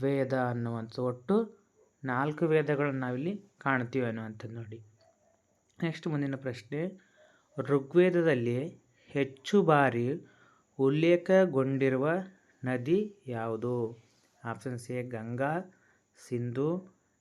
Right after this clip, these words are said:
ಕಾವೇರಿ, ಸರಸ್ವತಿ ಅನ್ನುವಂಥದ್ದು. ಇದಕ್ಕೆ ಸರಿಯಾಗಿರೋ ಉತ್ತರ ಯಾವುದು ಅಂತಂದರೆ ಆಪ್ಷನ್ಸ್ ಡಿ ಸರಸ್ವತಿ ನದಿ ಆಗಿದೆ ನೋಡಿ. ಋಗ್ವೇದದಲ್ಲಿ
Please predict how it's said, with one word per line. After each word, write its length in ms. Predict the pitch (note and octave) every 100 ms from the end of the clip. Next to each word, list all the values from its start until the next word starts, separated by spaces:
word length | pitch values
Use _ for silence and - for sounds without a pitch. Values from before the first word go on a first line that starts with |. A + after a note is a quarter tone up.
| _
ಕಾವೇರಿ, 720 | - A#2+ A#2+ C3 C3 F3 G3 - _ _ -
ಸರಸ್ವತಿ 640 | - C3+ C3+ C3+ C3 -
ಅನ್ನುವಂಥದ್ದು. 920 | B2 A#2 A2 A2 A2 G#2+ D3 G3+ G3 - _ _ _ _
ಇದಕ್ಕೆ 260 | D#3 E3 E3+
ಸರಿಯಾಗಿರೋ 600 | E3+ C3 C#3 C3+ C#3 C3+
ಉತ್ತರ 260 | B2+ C#3 C3
ಯಾವುದು 340 | B2 B2+ B2
ಅಂತಂದರೆ 680 | A#2 A#2 A2+ A#2+ E3+ F#3+ - _ _ _
ಆಪ್ಷನ್ಸ್ 560 | C3+ C#3 D3+ D3 - C3
ಡಿ 320 | E3 D3+ F3+ - - - -
ಸರಸ್ವತಿ 560 | C3 D3 - C#3+ C#3+
ನದಿ 340 | C3+ B2+ A#2+ B2
ಆಗಿದೆ 360 | A#2+ A#2 A#2
ನೋಡಿ. 280 | A#2 A2+ G#2+
ಋಗ್ವೇದದಲ್ಲಿ 960 | A#2 A#2 C3+ C3 B2+ A#2+ B2 D#3+ C#3+